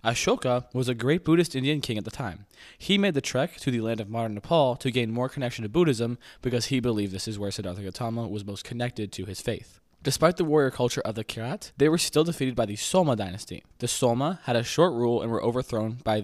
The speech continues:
the Lichchichavi dynasty. Now, the Lichchichavi dynasty was extremely influential and is considered the dynasty that ruled the golden age of Nepal. King Manadev was the first king of the dynasty. Under his leadership, huge advancements were made in the civilization.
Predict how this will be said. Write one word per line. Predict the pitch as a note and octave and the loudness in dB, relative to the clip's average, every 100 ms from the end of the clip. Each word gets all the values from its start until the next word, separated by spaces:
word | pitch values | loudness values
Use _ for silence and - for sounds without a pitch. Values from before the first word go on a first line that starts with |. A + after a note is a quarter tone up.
| - | 0
the | B2 | 2
Lichchichavi | C3 D3 - C3+ - C3 A2 G#2+ | 4 4 0 -4 0 0 0 0
dynasty. | F#2+ F#2+ - - - _ _ - | -6 -10 -10 -12 -14 _ _ -2
Now, | B2 A#2+ | 2 2
the | A#2+ A#2+ | 2 2
Lichchichavi | D3 G3 - D#3 B2 A2+ B2 | 2 2 -2 -2 0 0 0
dynasty | C3 C3 C#3 D3 C#3+ E3+ | 0 0 -2 -2 -2 -2
was | A#2 A2+ | -4 -2
extremely | A2 - - B2+ C3+ D3 C#3 | -2 -2 0 4 4 4 2
influential | - A2 G#2+ C#3+ C#3 - | -2 -4 -2 -2 -2 -2
and | A#2+ | -2
is | A#2 G#2+ | -2 -2
considered | B2 - E3+ C3+ A#2+ | -4 0 2 2 0
the | A#2+ | 0
dynasty | A2+ G#2+ A2 B2 | 0 0 0 0
that | A2 E2 | 0 0
ruled | G2+ G#2 | -4 -4
the | A2+ | -4
golden | A#2+ B2 A#2 F#2+ | 2 4 2 -2
age | E2+ F2+ | -8 -10
of | F#2+ | -12
Nepal. | F#2+ - G#2 - _ _ | -10 -6 -6 -6 _ _
King | - G3+ F3+ | 2 4 6
Manadev | C#3 B2 A2 A2 A2+ | 4 2 0 -2 -2
was | A#2+ A#2+ | -2 -2
the | |
first | A2+ - C3 - | 0 2 0 0
king | - A2 | -2 -2
of | |
the | G2+ | -2
dynasty. | G#2 F#2+ F#2+ F#2+ A#2 - _ - | -4 -4 -8 -14 -16 -20 _ -4
Under | A#2+ A#2 | 0 2
his | C3 | 2
leadership, | B2+ A2 A#2+ E3 G3 - _ | 0 0 0 -2 -2 -10 _
huge | - - E3+ F#3 | -12 0 2 4
advancements | E3 C#3 B2 C3+ | 2 2 0 -4
were | A#2+ | -4
made | A2 A2 | -2 -2
in | |
the | G#2 | -2
civilization. | - G2 G2 F#2+ - - | -6 -6 -6 -8 -8 -14